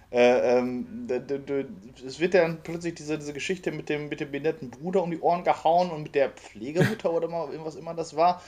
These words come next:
Und, äh, du sagst dir, „Alter, das glaub ich nicht. Das gl-, <laughs> das glaub ich einfach nicht.“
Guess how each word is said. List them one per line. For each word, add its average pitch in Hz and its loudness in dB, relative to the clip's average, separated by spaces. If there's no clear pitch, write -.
Und, 160 4
äh, 156 6
du 156 -6
sagst 156 -4
dir, 165 -8
„Alter, 208 -4
das 170 -4
glaub 214 2
ich 120 -4
nicht. - -12
Das 240 0
gl-, 196 -8
<laughs> - -12
das - -2
glaub 277 6
ich 175 -2
einfach 139 4
nicht.“ 165 -4